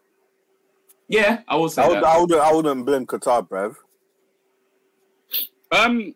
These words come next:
Speaker 3: yes, I think you have to blame fifa, and I think a lot of the blame has been directed at them. Obviously, that, uh, that, that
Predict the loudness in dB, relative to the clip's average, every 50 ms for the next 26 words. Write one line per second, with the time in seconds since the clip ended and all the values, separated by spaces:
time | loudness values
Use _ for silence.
0 | _ _ _ -2 0 0 0 0 -2 -4 -4 -4 -6 -6 -6 -8 -6 -4 -2 -2
1 | -2 -2 -2 -4 -6 -4 -4 -4 -2 0 -2 -2 -2 0 -2 -2 -2 -2 -2 -4
2 | -2 -2 -2 0 0 -2 -2 -2 -2 -2 -2 -2 -4 -6 -6 -6 -8 -6 -4 -2
3 | -4 -4 -4 -6 -8 -10 -10 -10 -12 -14 -12 -10 -8 -6 -6 -6 -4 -2 -2 -2
4 | -2 -4 -4 -4 -4 -4 -4 -4 -4 -6 -6 -8 _ _ -10 -8 -8 -8